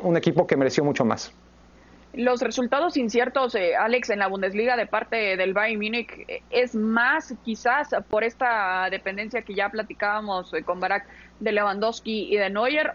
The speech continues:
Speaker 2: o porque lo que platicábamos también de cerrando la temporada pasada es que eventualmente el Bayern Múnich iba a perder este ritmo tan impresionante que tenía.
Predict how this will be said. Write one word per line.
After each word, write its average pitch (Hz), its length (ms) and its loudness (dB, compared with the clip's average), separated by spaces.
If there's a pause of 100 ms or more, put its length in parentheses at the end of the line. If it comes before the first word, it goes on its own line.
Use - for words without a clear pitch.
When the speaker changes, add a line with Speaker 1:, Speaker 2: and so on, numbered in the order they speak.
(100)
Speaker 2:
o 330 360 4 (140)
porque 247 300 -2
lo 240 140 0
que 240 100 -4
platicábamos 262 800 -4
también 254 380 -4
de 285 100 -4
cerrando 254 380 -4
la 269 140 -4
temporada 226 580 -2
pasada 254 420 -2 (240)
es 262 160 2
que 311 100 -2
eventualmente 262 720 0
el 226 160 0
Bayern 240 320 0
Múnich 254 320 -4 (220)
iba 277 220 0
a 285 80 -2
perder 247 420 2
este 269 300 2
ritmo 262 340 0
tan 247 180 -2
impresionante 226 760 -2
que 233 100 0
tenía. 202 420 0